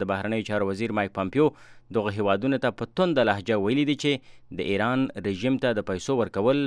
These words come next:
په دې معنی دي چې تاسو غواړئ د یو داسې هیواد سره مرسته وکړئ چې په نړۍ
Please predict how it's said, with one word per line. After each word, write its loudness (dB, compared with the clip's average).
په -4
دې 4
معنی 4
دي 0
چې 2
تاسو 2
غواړئ 2
د -2
یو -2
داسې 2
هیواد 2
سره -2
مرسته -2
وکړئ 0
چې 2
په -2
نړۍ 2